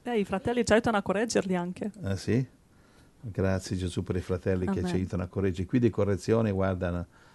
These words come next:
Speaker 2: non, non sono mai di troppo le correzioni,
Speaker 1: Amen.
Speaker 2: perché il predicatore o la predicatrice come Angela che non riceve più correzioni si può attaccare il tram, come dice in Ecclesiaste, Salomone ha detto:
Speaker 1: Giusto.
Speaker 2: "Un re, un, un re,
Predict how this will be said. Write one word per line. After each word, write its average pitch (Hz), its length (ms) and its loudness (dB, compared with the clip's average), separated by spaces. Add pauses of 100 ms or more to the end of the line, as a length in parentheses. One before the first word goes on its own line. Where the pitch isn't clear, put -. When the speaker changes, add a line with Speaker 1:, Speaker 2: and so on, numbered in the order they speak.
(240)
Speaker 2:
non, 90 220 -4
non 92 120 -4
sono 92 220 -4
mai 95 160 0
di 87 120 -4
troppo 87 340 -8
le - 100 -10
correzioni, 180 480 -6
Speaker 1:
Amen. 90 160 -8
Speaker 2:
perché 95 540 0 (420)
il 92 160 -2
predicatore 117 1160 8
o 104 80 6
la 104 120 6
predicatrice 107 800 0
come 104 260 2
Angela 104 680 2 (460)
che 117 400 6
non 113 140 6
riceve 107 320 4
più 117 160 2
correzioni 113 640 4
si - 120 -4
può 101 120 0
attaccare 98 400 0
il 92 100 0
tram, 90 460 -2
come 90 200 -4
dice 95 260 -4
in 92 60 0
Ecclesiaste, 92 600 -4
Salomone 92 520 -4
ha - 20 0
detto: 87 480 -4
Speaker 1:
Giusto. 190 500 0
Speaker 2:
"Un 113 360 6
re, 117 100 2
un, 113 300 4
un 113 340 4
re, 131 380 8